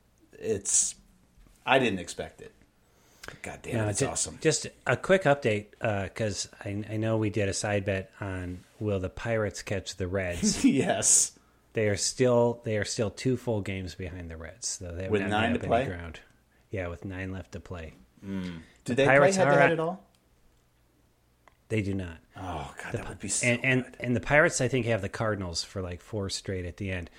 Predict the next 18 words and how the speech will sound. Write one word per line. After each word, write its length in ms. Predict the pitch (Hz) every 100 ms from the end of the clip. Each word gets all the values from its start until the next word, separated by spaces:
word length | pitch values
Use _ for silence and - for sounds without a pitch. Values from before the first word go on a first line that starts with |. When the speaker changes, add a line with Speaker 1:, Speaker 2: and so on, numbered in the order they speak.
| - _ _ -
Speaker 2:
Uh, 160 | 92 - - - _ _ -
but 400 | 110 123 98 -
they 160 | 123 120
have 220 | 117 107
won 200 | 113 107
two 200 | - 120
in 80 | 104
a 40 |
row. 220 | 98 95 90
The 80 |
Reds 200 | 90 90
have 140 | 90 87
lost 340 | 87 87 -
two 100 | 95
in 60 | 82
a 60 |
row. 200 | 87 101 -
So, 320 | - 104 82